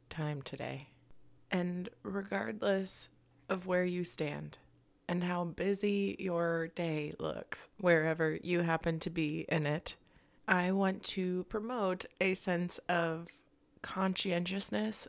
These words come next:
around when you are agreeing to things because you think you should versus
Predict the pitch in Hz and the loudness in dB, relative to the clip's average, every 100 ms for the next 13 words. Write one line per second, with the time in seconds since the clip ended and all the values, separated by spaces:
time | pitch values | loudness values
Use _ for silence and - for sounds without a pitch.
0 | - 180 180 180 180 175 185 185 190 175 | 0 0 2 2 0 0 0 2 2 0
1 | 170 170 170 165 175 196 208 214 - 190 | 0 0 0 0 0 0 0 -2 -4 -6
2 | 180 165 165 - - - 175 170 175 - | -2 -2 -4 -8 -10 -6 -6 -4 -6 -4
3 | 175 165 - 165 165 - 165 165 208 - | -6 -6 -4 -4 -4 -4 -4 -4 -4 -8
4 | - - _ _ _ - - - - 190 | -20 -20 _ _ _ -20 -20 -18 -6 4
5 | 185 180 190 185 180 | 4 4 2 2 0